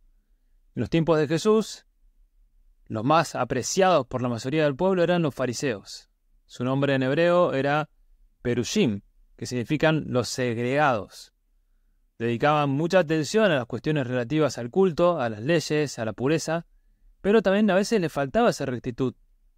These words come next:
Hay unas palabras de San José María que me gustan mucho, que pronunció en mil novecientos setenta y tres.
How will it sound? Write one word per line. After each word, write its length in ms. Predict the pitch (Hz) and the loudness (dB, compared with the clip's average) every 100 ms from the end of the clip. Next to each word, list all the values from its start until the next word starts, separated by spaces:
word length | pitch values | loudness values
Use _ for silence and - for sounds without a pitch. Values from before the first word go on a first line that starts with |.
| _ _ _ _ - | _ _ _ _ -6
Hay 120 | 180 | -2
unas 100 | 196 | 0
palabras 360 | 139 156 175 156 | 2 2 2 0
de 40 | |
San 180 | - 131 | -2 -6
José 200 | 127 131 | -6 -4
María 380 | 127 156 165 160 | -2 2 2 2
que 120 | 120 | -2
me 60 | 123 | -4
gustan 280 | 131 135 | -4 -4
mucho, 440 | 139 165 - 165 - _ _ _ _ _ _ _ | -2 -2 0 -2 -2 _ _ _ _ _ _ _
que 120 | 139 | -4
pronunció 440 | 127 156 165 226 214 | -2 0 0 2 2
en 80 | |
mil 140 | 190 208 | 4 2
novecientos 540 | 196 160 190 190 165 | 2 2 0 0 -2
setenta 380 | 151 131 135 127 | -4 -4 -2 -2
y 80 | 143 | 0
tres. 520 | 202 143 - - - | 0 0 -2 -16 -20